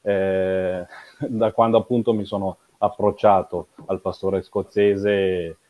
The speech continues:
è diventata, <laughs> scusate la parola, ma davvero una droga e non ne posso fare a meno, perché tutta la mia vita adesso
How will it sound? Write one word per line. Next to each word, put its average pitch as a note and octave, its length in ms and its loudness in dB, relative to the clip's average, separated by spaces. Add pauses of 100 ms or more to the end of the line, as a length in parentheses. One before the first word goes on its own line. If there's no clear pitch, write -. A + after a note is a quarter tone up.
(120)
è G#2 120 -2
diventata, G2+ 760 -2 (140)
<laughs> - 120 -20
scusate F2+ 500 -8
la F#2+ 80 -2
parola, G2 300 2
ma F2+ 100 -6
davvero F2+ 340 -6 (240)
una A2 260 2
droga G#2 440 6
e - 20 4
non G2+ 160 -2
ne F#2+ 80 -6
posso F2+ 300 -8
fare F#2 200 -4
a F#2+ 40 -4
meno, F#2+ 300 -8
perché F2+ 380 -10
tutta G2+ 300 -6
la F#2+ 100 -4
mia F#2+ 140 -6
vita F2+ 260 -10
adesso E2 440 -14